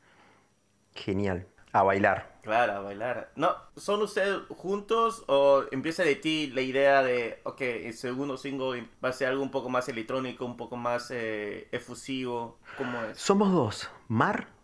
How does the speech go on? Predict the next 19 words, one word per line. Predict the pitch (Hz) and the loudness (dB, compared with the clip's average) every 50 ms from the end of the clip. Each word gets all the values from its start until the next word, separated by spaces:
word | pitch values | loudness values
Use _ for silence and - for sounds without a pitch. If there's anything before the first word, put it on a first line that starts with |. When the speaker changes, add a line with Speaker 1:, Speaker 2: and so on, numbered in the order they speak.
| _ _ | _ _
Speaker 1:
Mar | - 107 104 101 110 120 135 165 190 202 202 190 196 - - _ _ _ - | -12 -8 -6 -2 0 0 0 0 0 -2 -2 -6 -10 -14 -20 _ _ _ -10
es | - 131 - - | -8 -8 -4 -2
un | 143 123 113 101 | -2 -2 0 2
dúo, | 113 110 104 95 90 85 - - - | 2 2 2 2 0 -2 -4 -8 -4
no | - 104 | 0 0
es | 101 104 104 | 0 0 0
una | 104 95 87 82 | 0 2 2 2
banda. | 82 87 85 85 87 92 - - _ _ _ | 2 2 0 -2 -6 -10 -12 -12 _ _ _
Somos | - - - - 160 156 143 | -14 -8 -4 -2 0 0 0
dos | 131 156 147 - - - _ - - | 0 0 -2 -2 -8 -16 _ -4 0
hombres | - 117 135 151 139 139 139 151 156 - - - - - | 0 2 2 2 2 2 2 0 -2 -4 -10 -14 -8 -2
ya | - 92 | 0 2
grandes | 95 95 98 101 104 110 110 101 | 4 4 4 4 4 2 0 0
de | 95 85 | 0 0
treinta | - 90 87 92 90 90 90 85 - - 87 | 0 -2 -2 0 0 -2 -4 -8 -8 -10 -8
y | 87 87 87 87 | -8 -6 -6 -6
largos | 85 85 90 95 98 98 107 107 110 104 | -6 -2 0 2 2 2 2 0 -2 -2
de | 101 104 107 | 0 2 2
años | 110 117 120 123 123 127 139 151 160 - | 2 2 0 0 -2 -2 -4 -4 -8 -10